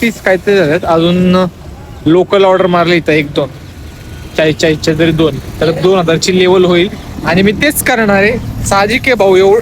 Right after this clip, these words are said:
एवढं ताणले आता थोडक्यासाठी कशाला नाही का? तर छोटेसे दोन ऑर्डर मारणे, एक एक दोन दोन किलोमीटरचे इथले इथं लोकल. कारण मी आता मोहम्मदवाडीला म्हटल्यावर मी काय आता, तरी मी इकडनं घराकडे चाललोय, जाताना दोन ऑर्डर मारतोय आणि जर नाही भेटले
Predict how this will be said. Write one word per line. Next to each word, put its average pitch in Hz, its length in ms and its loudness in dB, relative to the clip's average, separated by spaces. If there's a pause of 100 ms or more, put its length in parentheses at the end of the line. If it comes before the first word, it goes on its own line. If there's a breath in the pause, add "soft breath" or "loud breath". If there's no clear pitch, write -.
(120)
एवढं 202 300 2
ताणले 214 360 0
आता 196 300 2 (560 loud breath)
थोडक्यासाठी 202 580 0
कशाला 196 300 -2
नाही 202 180 0
का? 151 120 -2 (480)
तर 180 60 0
छोटेसे 208 500 0
दोन 220 220 2
ऑर्डर 220 240 2
मारणे, 196 340 2
एक 175 140 -2
एक 175 100 -4
दोन 185 180 2
दोन 185 120 2
किलोमीटरचे 175 480 0
इथले 165 200 0
इथं 160 180 -2
लोकल. 156 320 2 (720)
कारण 208 180 2
मी 226 100 4
आता 233 100 2
मोहम्मदवाडीला 220 600 2
म्हटल्यावर 220 280 2
मी 208 100 0
काय 208 300 2
आता, 208 180 2 (640)
तरी 226 120 2
मी 233 140 2
इकडनं 240 260 0
घराकडे 214 380 0
चाललोय, 180 260 2 (920)
जाताना 220 400 2
दोन 233 180 2
ऑर्डर 220 200 2
मारतोय 190 400 0 (640)
आणि 170 100 0
जर 202 180 0
नाही 208 360 2
भेटले 214 360 0